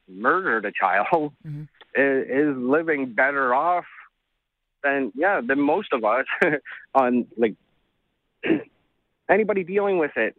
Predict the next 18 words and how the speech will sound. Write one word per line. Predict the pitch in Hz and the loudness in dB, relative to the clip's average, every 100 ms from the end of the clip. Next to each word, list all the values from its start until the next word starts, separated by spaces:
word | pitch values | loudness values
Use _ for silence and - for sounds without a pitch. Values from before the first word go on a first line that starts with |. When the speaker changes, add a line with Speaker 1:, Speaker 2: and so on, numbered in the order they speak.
| - | -4
Speaker 1:
is | 131 139 120 | -2 -2 0
having | 143 139 | 0 0
a | 123 | 0
hard | 127 110 | 0 0
time | 123 117 104 | 0 0 -2
where | 107 107 - | -2 -2 -2
she's | 113 | -2
getting | - 120 113 | 0 0 0
passes | 107 117 110 - 113 107 - | 0 0 0 -4 -6 -6 -6
to | 117 107 107 | -4 -2 0
have | 107 107 | 0 -2
a | |
better | 101 104 95 | -2 -2 0
life. | 92 78 - _ _ _ _ _ _ _ _ _ _ _ _ _ _ _ - _ - | -2 -6 -16 _ _ _ _ _ _ _ _ _ _ _ _ _ _ _ -20 _ 0
Speaker 2:
And | 233 | 2
how, | 202 277 302 311 | 2 2 0 0
I | 233 | 2
mean, | 247 240 | 2 0